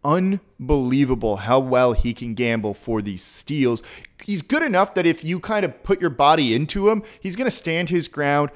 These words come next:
his arms, he's in control of his body. He can knock the ball out that way too, but it mainly comes in the gambling. This is gonna be a little bit more difficult for him in the N B A to start with, and he might be a bit of a defensive liability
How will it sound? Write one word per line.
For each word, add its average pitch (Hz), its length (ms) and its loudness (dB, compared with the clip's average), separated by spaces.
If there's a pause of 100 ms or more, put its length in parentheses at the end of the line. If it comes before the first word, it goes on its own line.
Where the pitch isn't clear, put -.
his 147 240 -4
arms, 160 360 2
he's 139 140 -8
in 165 120 -6
control 151 300 0
of 139 40 -2
his 120 120 -6
body. 135 240 4
He 160 120 -6
can 139 160 -4
knock 147 280 2
the 156 60 0
ball 135 280 2
out 127 180 0
that 120 220 2
way 113 120 -2
too, 117 300 -6 (220)
but 180 80 4
it 180 40 6
mainly 220 280 0
comes 170 240 -4
in 135 60 -6
the 120 40 -4
gambling. 107 560 -4 (300)
This 220 160 2
is 247 80 -4
gonna 311 120 0
be 285 100 0
a 240 60 6
little 175 240 2
bit 185 160 2
more 170 160 -2
difficult 131 580 -2
for 175 200 0
him 170 160 2
in 165 80 -2
the 139 140 -2
N 139 100 -2
B 156 160 -2
A 151 80 -2
to 135 200 -10
start 143 420 2
with, 120 260 -2
and 139 80 -2
he 151 80 -2
might 147 400 -2
be 220 140 0
a 180 60 2
bit 151 340 -2
of 143 100 -2
a 147 60 0
defensive 123 580 -6
liability 113 680 -2